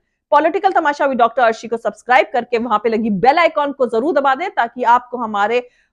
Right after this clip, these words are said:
हर आने वाले वीडियो की अपडेट्स मिलती रहे। और दोस्तों, अगर आपको हमारे वीडियो पसंद आते हैं, इन्फॉर्मेटिव लगते हैं, तो आप अपने इस चैनल की मेंबरशिप ले सकते हैं। इस चैनल की मेंबरशिप का लिंक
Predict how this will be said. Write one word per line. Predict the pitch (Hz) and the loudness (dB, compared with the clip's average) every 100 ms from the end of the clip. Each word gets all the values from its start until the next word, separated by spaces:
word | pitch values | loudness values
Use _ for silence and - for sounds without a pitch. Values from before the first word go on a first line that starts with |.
| - | 0
हर | 381 349 | 4 6
आने | 262 262 | 4 4
वाले | 247 240 233 | 2 2 2
वीडियो | 226 208 240 | 0 0 -2
की | 233 226 | 0 -2
अपडेट्स | 196 180 190 190 | -2 -2 -4 -4
मिलती | 175 170 175 | -10 -10 -8
रहे। | 151 165 135 | -8 -8 -10
और | - 240 | 2 4
दोस्तों, | 247 349 - 339 | 6 2 4 0
अगर | 320 339 | 4 4
आपको | 311 - 285 | 4 2 -2
हमारे | 247 226 226 | 0 0 0
वीडियो | 240 233 240 | -2 -2 -2
पसंद | 214 220 214 180 | -2 0 0 2
आते | 220 - 190 | 0 0 -12
हैं, | 165 - | -12 -16
इन्फॉर्मेटिव | 190 220 247 226 247 247 359 | -10 -6 -2 0 0 -2 -4
लगते | 277 185 - 165 | -4 -6 -8 -14
हैं, | 185 139 - _ _ - | -14 -20 -20 _ _ -8
तो | 226 | -6
आप | - 240 277 277 277 | 2 4 4 0 -6
अपने | 294 330 339 | -4 -2 -4
इस | - 226 - | -4 -10 -4
चैनल | 220 196 185 | -4 -2 -6
की | 277 294 | -4 -2
मेंबरशिप | 208 202 196 196 185 | -2 0 -2 -2 -8
ले | 175 170 | -6 -8
सकते | 139 - 147 | -8 -14 -18
हैं। | 160 147 - _ _ _ _ | -18 -20 -20 _ _ _ _
इस | - - | -12 -2
चैनल | 269 277 330 330 | -2 0 -2 -4
की | 294 | -4
मेंबरशिप | 240 214 226 233 - 339 - | -4 -4 -2 -2 -4 -10 -4
का | 240 | -4
लिंक | 196 202 311 294 | 0 2 2 0